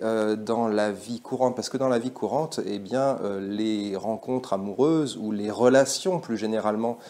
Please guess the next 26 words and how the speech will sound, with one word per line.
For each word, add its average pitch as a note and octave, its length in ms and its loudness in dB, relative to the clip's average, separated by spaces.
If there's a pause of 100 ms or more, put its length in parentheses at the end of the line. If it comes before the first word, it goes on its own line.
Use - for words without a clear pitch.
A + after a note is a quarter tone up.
(280)
entre G#2+ 280 -2
les G#2 220 -4
hommes A2+ 140 0
et - 40 -4
les A2+ 140 -8
femmes C3+ 400 -2
ne A2+ 240 0
se B2+ 200 -4
passent B2 380 -2
pas D#3 180 2
exactement C3+ 520 0
sur A#2+ 240 -4
le G#2 80 -2
modèle B2+ 420 -4 (380)
de G#2 280 -4
ce - 220 -6
qui G#2 220 -12
s'offre, A#2 640 -2
euh, G2 280 -6
aux G#2+ 140 -4
lecteurs G#2 460 -4
de G2+ 60 -10
romans. F2 320 -12 (720)
Donc, G3+ 400 6 (160)
Madame F3+ 360 4
Bovary F#3 500 6